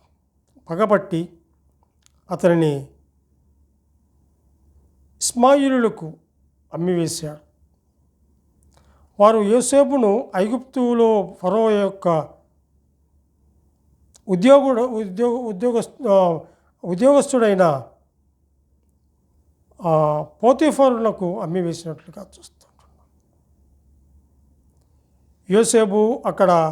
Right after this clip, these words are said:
ఒక బానిసగా ఉన్నాడు. ఆ స్థితిలో కూడా దేవుడు అతనికి తోడుగా ఉన్నాడు. ప్రియ సోదరి సోదరుడా,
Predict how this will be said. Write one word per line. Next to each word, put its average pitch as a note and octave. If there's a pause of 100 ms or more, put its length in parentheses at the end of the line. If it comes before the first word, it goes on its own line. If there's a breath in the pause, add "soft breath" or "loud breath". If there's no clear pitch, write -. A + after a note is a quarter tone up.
(140)
ఒక F#3
బానిసగా A#3
ఉన్నాడు. E3 (1400)
ఆ E3+
స్థితిలో G3 (160)
కూడా D#3
దేవుడు E3+ (920)
అతనికి D#3
తోడుగా F3+
ఉన్నాడు. D3+ (2750)
ప్రియ F3
సోదరి E3+
సోదరుడా, E3